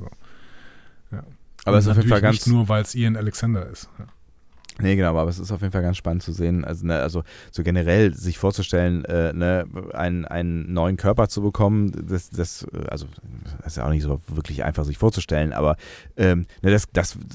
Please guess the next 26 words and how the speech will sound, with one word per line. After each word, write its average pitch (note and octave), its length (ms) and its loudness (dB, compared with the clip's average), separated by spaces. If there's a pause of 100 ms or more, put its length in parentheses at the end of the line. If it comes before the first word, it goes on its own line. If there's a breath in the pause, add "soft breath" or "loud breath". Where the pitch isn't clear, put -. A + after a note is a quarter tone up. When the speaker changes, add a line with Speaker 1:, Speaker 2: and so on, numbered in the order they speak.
(140)
Speaker 2:
kann - 140 -4
man G2+ 80 6
ja F#2+ 60 4
irgendwie F2+ 200 0
so F2 80 -2
ein F2 80 -2
Stück - 200 -6
weit E2+ 100 0
nachvollziehen F2 460 -4
und D#2 40 -2
das D2 140 -6
muss F2+ 120 -2
ja D#2 80 -2
echt - 200 -8
ein, F#2 380 -2
ein F2+ 40 -6
crazy, F#2+ 560 2 (640 soft breath)
ein G2+ 80 -4
crazy G2 320 2
Moment G2 640 2
sein, D2 320 0
ne, F#2+ 160 0
und F#2+ 160 -4
dass, F2 260 -4
dass, F2+ 240 -6 (200)
ähm, F2 440 -2